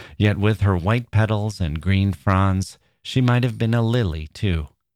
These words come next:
Only an artificial lily, wonderfully imitated and constantly kept, without dust or stain, though not exempt from a slight droop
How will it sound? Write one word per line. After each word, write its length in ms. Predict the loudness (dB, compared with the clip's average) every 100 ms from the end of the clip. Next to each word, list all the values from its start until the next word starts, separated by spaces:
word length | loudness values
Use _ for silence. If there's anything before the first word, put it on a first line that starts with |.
| _ _ _ _ _ 0
Only 280 | 4 4
an 140 | 2 2
artificial 680 | 0 0 0 -2 -2 -2 -2
lily, 480 | 0 0 -2 -6 _ _ _ _ -4
wonderfully 640 | 2 4 2 0 -2 -2 0
imitated 640 | 0 0 0 0 0 -2
and 240 | -4 -6
constantly 600 | -2 0 0 -2 -4 -2 -2
kept, 420 | 0 0 -2 -12 _ _ -2
without 500 | 0 2 2 0 0
dust 420 | 0 0 -4 -4
or 120 | -2
stain, 680 | -2 -2 0 0 0 -2 -4 _ _ _ _ -2
though 200 | 2 4
not 260 | 4 2
exempt 520 | 0 -4 -2 0 -2 -4
from 260 | -2 0
a 60 | -2
slight 440 | -2 -2 -2 -4
droop 380 | 0 0 -2